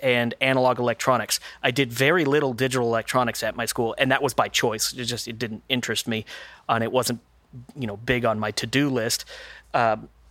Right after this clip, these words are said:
but after I got out of school, I realized, well, I have to learn this sometime. And so, uh, just not knowing so much about it, I just decided to go with pick. And I taught myself everything,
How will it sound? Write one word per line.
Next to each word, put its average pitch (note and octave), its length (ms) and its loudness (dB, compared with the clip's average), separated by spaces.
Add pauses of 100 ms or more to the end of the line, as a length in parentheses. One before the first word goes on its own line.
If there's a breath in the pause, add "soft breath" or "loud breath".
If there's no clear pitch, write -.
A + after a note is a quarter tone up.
but D3+ 220 4
after E3+ 300 4
I D3+ 100 6
got C#3 320 4
out D3+ 220 6
of G#3 100 0
school, C3+ 260 2
I B2 220 2
realized, B2 560 2 (180)
well, E3+ 220 4
I E3 120 4
have D#3+ 360 2
to C#3 80 4
learn C3 260 2
this A#2 160 0
sometime. A#2 800 0
And B2+ 160 0
so, B2 340 2 (520 loud breath)
uh, A#2+ 180 2
just A#2 380 2
not C#3+ 240 2
knowing C3 340 0
so D3+ 300 2
much C3 260 2
about A2+ 300 4
it, A2 160 -2
I A#2+ 100 0
just A#2+ 220 -2
decided B2 420 4
to A#2+ 60 -2
go A2+ 160 0
with A2 260 -8
pick. - 380 -2
And C3 120 4
I C3 60 6
taught D3 240 2
myself B2+ 420 2
everything, B2 640 2